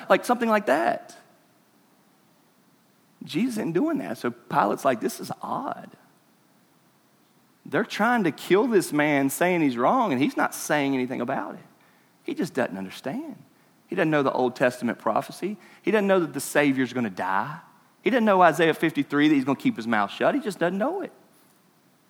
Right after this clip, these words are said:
But John chapter eighteen gives us a glimpse of what's really happening. Listen to this. So Pilate entered into his headquarters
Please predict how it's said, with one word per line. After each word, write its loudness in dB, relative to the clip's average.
But -4
John 4
chapter 0
eighteen -2
gives 0
us -6
a -4
glimpse -6
of -12
what's -4
really 0
happening. -6
Listen -8
to -4
this. -12
So -8
Pilate 6
entered 0
into 0
his 2
headquarters -4